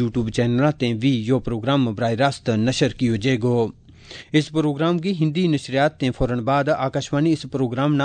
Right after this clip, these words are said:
علاقائی زبانہ ماں بھی نشر کرے گی۔ لیفٹیننٹ گورنر منوج سنہا نے آئندہ شری امر ناتھ جی یاترا واسطے کیا ہوا انتظامات بارے تبادلہ خیال کیو تے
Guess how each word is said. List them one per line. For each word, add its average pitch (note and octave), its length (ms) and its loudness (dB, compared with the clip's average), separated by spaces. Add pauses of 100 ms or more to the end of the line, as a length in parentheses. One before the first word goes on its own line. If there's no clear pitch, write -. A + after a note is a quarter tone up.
(100)
علاقائی B2 400 0
زبانہ B2+ 400 0
ماں A#2+ 220 0
بھی B2+ 220 2
نشر A2 420 -2 (300)
کرے C3+ 220 0
گی۔ A2+ 340 -2 (580)
لیفٹیننٹ D#3+ 440 0
گورنر G3+ 300 0
منوج F#3 300 2
سنہا E3+ 220 0
نے G3 160 -2
آئندہ D#3+ 460 0
شری D3+ 320 -2
امر D3 240 2
ناتھ D#3 340 0
جی B2+ 300 -2
یاترا C3 280 0
واسطے E3 300 -2
کیا E3+ 260 -2
ہوا D#3 200 2
انتظامات B2+ 640 0
بارے A#2+ 280 2
تبادلہ B2 440 0 (160)
خیال C3 160 2
کیو C3+ 240 -2
تے B2 240 0